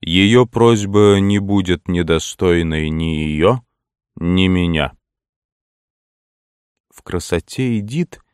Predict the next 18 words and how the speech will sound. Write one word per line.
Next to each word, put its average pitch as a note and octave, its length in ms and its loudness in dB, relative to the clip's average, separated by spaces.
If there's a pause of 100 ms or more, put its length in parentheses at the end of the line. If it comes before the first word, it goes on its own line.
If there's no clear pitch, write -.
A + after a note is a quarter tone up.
(420)
было D#3+ 540 0
больше C3+ 600 -2
одухотворённости A#2+ 1500 -2 (420)
и G2+ 360 2
меньше B2+ 500 0
чувственности, D2 920 -6
чем D2 260 -6
у C#2 40 -8
королевы. C#2+ 580 -6 (800)
Но E2+ 720 0
нетерпение D#2 1120 -4
и - 180 -6
волнение D#2 760 -4
вызвали A#2 540 -2
на G2 140 -4
её E2+ 300 0
лице A#2 360 -2
румянец, G2 760 -4